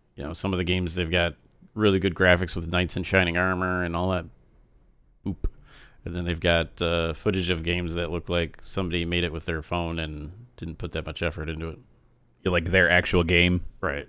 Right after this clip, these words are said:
Speaker 2: Mythic Quest, that everyone says the graphics are amazing.
Speaker 1: Yeah.
Speaker 2: Horse crap.
Speaker 1: Yeah.
Speaker 2: They have a lot of blood, though.
Speaker 1: Yeah.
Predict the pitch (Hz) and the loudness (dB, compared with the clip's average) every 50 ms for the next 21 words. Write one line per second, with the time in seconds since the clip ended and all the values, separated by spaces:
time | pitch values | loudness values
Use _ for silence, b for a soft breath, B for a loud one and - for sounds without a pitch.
0 | _ - 95 90 - - - - 95 90 87 - - 85 90 87 90 87 85 - | _ 0 2 4 4 4 6 8 6 6 6 4 2 2 4 6 6 6 4 4
1 | - 85 80 - 90 80 85 82 85 - 87 80 - 90 80 80 80 82 87 80 | 2 0 0 0 -2 2 4 2 4 2 2 0 2 2 2 2 2 2 2 2
2 | 85 87 90 90 - - _ - 98 90 - - B B B B B B B B | 2 0 0 -2 -4 -8 _ -8 -8 -6 -6 -8 B B B B B B B B
3 | B B B B B B B B B B B _ _ _ _ _ _ _ _ _ | B B B B B B B B B B B _ _ _ _ _ _ _ _ _
4 | _ _ _ _ _ _ _ _ _ - - 90 - - 95 92 92 - - - | _ _ _ _ _ _ _ _ _ -4 -4 -4 -2 0 0 0 0 0 -6 -20
5 | _ _ _ - 92 78 - - - - _ _ _ _ _ _ _ _ _ _ | _ _ _ -2 -2 -2 -2 -6 -16 -20 _ _ _ _ _ _ _ _ _ _
6 | _ _ _ _ _ _ _ _ _ _ _ _ _ _ _ _ _ _ _ _ | _ _ _ _ _ _ _ _ _ _ _ _ _ _ _ _ _ _ _ _
7 | _ _ _ - - 117 143 139 131 156 151 101 95 113 175 226 - 80 76 80 | _ _ _ 6 10 10 10 12 12 12 12 12 12 12 12 12 10 6 6 4
8 | 85 - - - - - - - - - - - - - 90 - | 2 0 -2 -10 -16 -18 -20 -20 -20 -20 -20 -8 0 2 2 2